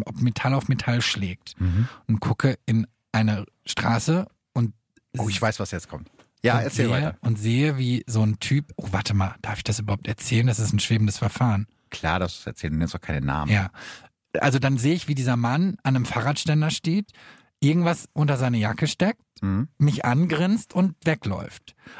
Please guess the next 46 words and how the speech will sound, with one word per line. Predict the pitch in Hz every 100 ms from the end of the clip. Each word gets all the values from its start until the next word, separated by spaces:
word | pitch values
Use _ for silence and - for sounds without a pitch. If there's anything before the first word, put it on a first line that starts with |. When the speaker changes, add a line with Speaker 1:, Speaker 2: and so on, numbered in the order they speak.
| -
Speaker 1:
Aber | 131
Speaker 2:
Aber | 151
Speaker 1:
nicht | 135
jetzt | 151 120
so | 135
weg- | 110
Speaker 2:
weggeht | 120 160
oder | 185 190
wegläuft? | 180 - 135 95 123 113
Speaker 1:
Ja, | 127 143
so |
eine | 151 147
Mischung. | 143 139 107 104 -
Er | 143
ist | -
Speaker 2:
Okay. | 92
Speaker 1:
zügig | - 175 151 -
gegangen. | 139 110 104 98
Speaker 2:
Okay. | - - - - - _ -
Speaker 1:
Und | 147 143 - -
ich | 151 -
bin | 160 147 113 104
weitergegangen | 104 117 - 160 170 165 165 190 240 -
und | 151 147 - -
im | 143 165 120
Weitergehen | 120 131 156 151 143
denke | 143 135
ich | 135
so | 139 135
und | - 117
sage | 131 143
dann | 127 117
laut, | 110 110 135 196 - - _ _ _ _
hat | -
er | 117
gerade | 101 101
versucht, | 98 92
das | - -
Fahrrad | - - 107
zu | - 151
klauen? | - 156 170 240 - _ _ _ _ _ _ _ _
Und, | 143 135 - _ _ _
und, | 151 -
und | 147 139
hab | 160
das, | 170